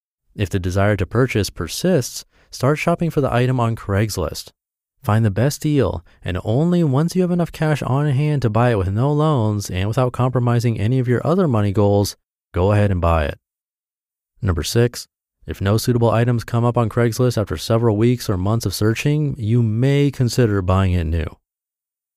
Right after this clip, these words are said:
When I first wrote this article in October twenty ten, I was still not quite to step five with the van, and I would never get to number six since there are plenty on Craigs.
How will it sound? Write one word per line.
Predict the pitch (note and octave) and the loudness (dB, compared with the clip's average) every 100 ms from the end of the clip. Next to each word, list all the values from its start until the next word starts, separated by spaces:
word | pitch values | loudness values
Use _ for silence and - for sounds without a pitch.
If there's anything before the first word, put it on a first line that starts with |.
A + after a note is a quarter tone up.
| _ - | _ 0
When | F#2+ | 0
I | |
first | F#2+ C#3+ D3 A2 | 2 2 2 0
wrote | G2 | 0
this | F#2 F2+ | 0 0
article | E2 F2 F#2+ F#2 | -2 0 0 0
in | |
October | E2 E2+ - G#2 F#2 | 0 -2 -2 0 -2
twenty | E2 G2 F#2+ | 0 0 0
ten, | - G#2+ G2 E2+ F2 | 2 2 2 0 -2
I | E2+ | -4
was | F2 | -4
still | - B2+ A#2 | -2 -2 0
not | A2 C#3 - | 0 -2 -2
quite | - D3 - | 0 0 0
to | |
step | B2 C3+ B2 | -4 -2 -4
five | - A#2+ A#2 A2 | -2 0 2 0
with | G#2 | -2
the | F2+ | 0
van, | A2+ A2 F#2+ F2+ F2+ | 0 2 0 -2 -4
and | F#2 | -4
I | E2+ | -2
would | E2+ | 0
never | G#2+ G#2 | 0 0
get | G2 F#2+ | 0 0
to | F#2 | 0
number | F2 D#2 | -2 -4
six | - A2 F2+ - | 0 0 0 -4
since | F2 D#2+ | -6 -6
there | - D#2+ | -4 -4
are | |
plenty | D#2 - A#2 F#2+ | -4 0 0 0
on | E2+ | -2
Craigs. | - G2+ F2 - | 0 0 0 -6